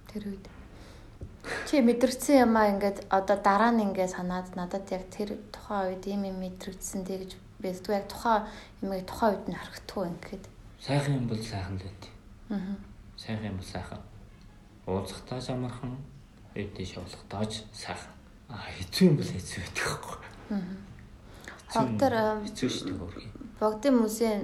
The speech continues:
Speaker 1: оройд залгаж байгаа хог дээр хаягдсан байгаа хоёр бодгорчдод хэцүү юм биз?
Speaker 2: Хэцүү биш тэр хоёр бол.
Speaker 1: Хэцүү шүү.
Speaker 2: Тэр хоёр чинь ийм бэлгээр тэнд байсан байх, байж байгаа байхгүй юу? Орон багш, э,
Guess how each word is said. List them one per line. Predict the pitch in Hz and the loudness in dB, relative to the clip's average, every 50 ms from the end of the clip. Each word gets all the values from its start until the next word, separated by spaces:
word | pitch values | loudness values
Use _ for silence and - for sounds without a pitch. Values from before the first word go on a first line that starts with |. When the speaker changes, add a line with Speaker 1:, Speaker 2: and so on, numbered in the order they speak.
| - | 2
Speaker 1:
оройд | - - 196 202 233 240 233 - | 4 6 6 6 6 4 4 2
залгаж | - 208 196 - 196 190 - | 0 0 0 0 -4 -4 -2
байгаа | 214 190 180 | -4 -2 0
хог | - 214 196 208 208 | 0 0 -2 0 2
дээр | - 247 220 | 2 2 2
хаягдсан | 196 196 185 - - - - 202 190 | 2 -2 -4 -6 -8 -8 -6 -4 -2
байгаа | 185 180 170 180 | -2 -2 0 2
хоёр | 185 185 185 185 185 | 2 2 2 0 -4
бодгорчдод | - 180 180 180 - - 185 - - - - - | -4 -4 -4 -4 -6 -8 -10 -10 -8 -8 -10 -10
хэцүү | - 160 - - - - 254 214 | -10 -12 -12 -10 -4 0 0 2
юм | - - | 2 0
биз? | - - - - - - - - - - - - - - - - - - - - - - - | -4 -8 -12 -14 -16 -16 -18 -20 -20 -20 -20 -20 -20 -20 -20 -20 -20 -20 -20 -20 -20 -18 -16
Speaker 2:
Хэцүү | - - - - - - - - - | -16 -16 -14 -14 -12 -10 -10 -10 -10
биш | - - - - - | -10 -10 -12 -10 -6
тэр | - 95 92 | -6 -6 -6
хоёр | 95 95 95 - | -6 -8 -8 -10
бол. | - - - - - - - - - - | -12 -14 -16 -16 -18 -20 -20 -20 -20 -20
Speaker 1:
Хэцүү | - - - - 214 208 | -14 -10 -4 -2 -2 -2
шүү. | - - - 233 - - - - - - - - - - - - - - - | -2 -4 -6 -6 -8 -8 -14 -16 -12 -10 -10 -8 -10 -12 -16 -18 -20 -18 -10
Speaker 2:
Тэр | - - 156 139 | -4 -2 -2 0
хоёр | 120 135 131 - | 0 0 -2 -2
чинь | - - - 147 143 147 - - - - - - - - - - | -4 -2 -2 -2 -2 -2 -6 -8 -12 -14 -16 -16 -18 -18 -8 -4
ийм | - 107 117 143 156 147 | 0 2 4 6 6 6
бэлгээр | 117 110 92 - 104 104 98 98 | 6 4 2 2 2 2 2 0
тэнд | - - 95 92 85 | 0 -2 -2 0 0
байсан | 87 87 - - - 87 | 0 -2 -4 -4 -6 -8
байх, | 85 82 - - - | -8 -8 -10 -10 -6
байж | - 90 85 - - | -4 -4 -4 -4 -4
байгаа | 87 80 78 | -4 -4 -6
байхгүй | - - - - 101 | -8 -8 -6 -6 -6
юу? | 95 - - - - - - - - - - - - - - - - - - - - - - - - - - - - | -6 -6 -10 -14 -16 -16 -18 -18 -18 -18 -18 -18 -18 -18 -18 -16 -16 -14 -14 -14 -14 -14 -16 -16 -14 -16 -14 -10 -8
Орон | 107 113 143 | -8 -6 -6
багш, | - - - - - | -6 -6 -8 -6 -6
э, | - - - | -6 -6 -6